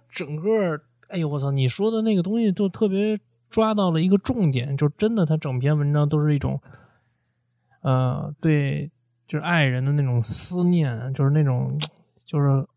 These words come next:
哎呦，我太想见到你了，但是我又害怕见到你之后，哦，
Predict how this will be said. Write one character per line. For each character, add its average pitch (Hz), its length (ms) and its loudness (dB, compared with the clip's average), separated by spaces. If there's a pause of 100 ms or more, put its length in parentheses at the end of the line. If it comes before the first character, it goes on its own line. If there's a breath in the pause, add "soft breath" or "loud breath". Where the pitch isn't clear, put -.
哎 151 120 2
呦， 135 100 4
我 131 120 -2
太 208 260 -2
想 127 160 2
见 135 160 0
到 123 140 -2
你 123 80 -6
了， 135 120 -8
但 160 140 0
是 160 160 2
我 131 180 0 (120)
又 160 180 0
害 160 240 -2
怕 139 300 0
见 156 200 0
到 143 140 2
你 127 140 -2
之 147 120 -2
后， 139 480 -2 (280)
哦， 131 360 0